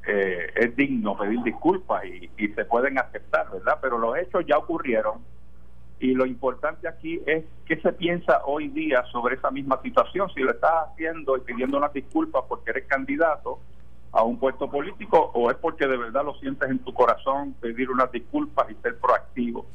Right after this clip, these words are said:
con en la comunidad dominicana. Yo creo que la do-, comunidad dominicana ha aportado muchísimo a Puerto Rico.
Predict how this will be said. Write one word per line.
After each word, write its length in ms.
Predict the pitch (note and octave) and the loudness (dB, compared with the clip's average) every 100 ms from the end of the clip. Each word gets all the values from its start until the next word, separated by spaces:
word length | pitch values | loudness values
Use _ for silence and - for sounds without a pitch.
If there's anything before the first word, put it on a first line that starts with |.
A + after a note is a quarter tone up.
| - - - - | -12 -12 -12 4
con 200 | A2 A2 | 6 6
en 80 | G#2+ | 4
la 100 | G#2 | 2
comunidad 420 | G#2 G2+ G#2+ A2 | 0 0 2 2
dominicana. 580 | A#2+ A#2 G#2 G2+ F#2+ F2+ | 2 -2 -4 -2 -2 -4
Yo 120 | G2+ | -2
creo 140 | A#2+ | 2
que 100 | C#3 | 4
la 140 | C3+ C3 - | 4 2 -2
do-, 160 | G#2 - - | -4 -4 -4
comunidad 500 | A2+ A2 G#2+ G#2+ A2 | -2 0 0 4 4
dominicana 520 | C3+ C#3+ C#3 C3 C#3 D#3 | 4 -2 -2 0 0 0
ha 120 | B2 | -2
aportado 500 | B2+ B2+ - C3 C3+ | 0 0 0 -2 -2
muchísimo 640 | A#2 G#2 D3+ E3 E3 E3 | -4 -4 -4 -2 4 4
a 100 | - | 4
Puerto 300 | - - A#2 | -2 4 4
Rico. 380 | G2+ F#2+ B2+ | 4 0 0